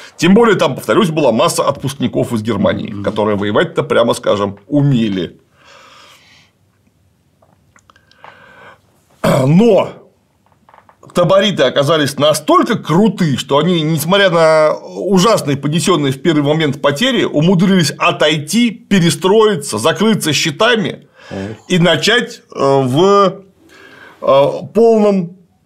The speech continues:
Speaker 1: порядке отступать. Э,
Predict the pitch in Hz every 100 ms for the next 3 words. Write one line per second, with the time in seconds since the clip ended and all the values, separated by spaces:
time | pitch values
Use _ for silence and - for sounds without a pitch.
0 | _ _ 151 175 208 208 185 175 - 143
1 | 139 170 254 - - _ _ _ _ _
2 | _ _ _ _ _ _ _ _ _ _
3 | - - - - - - - 131 135 135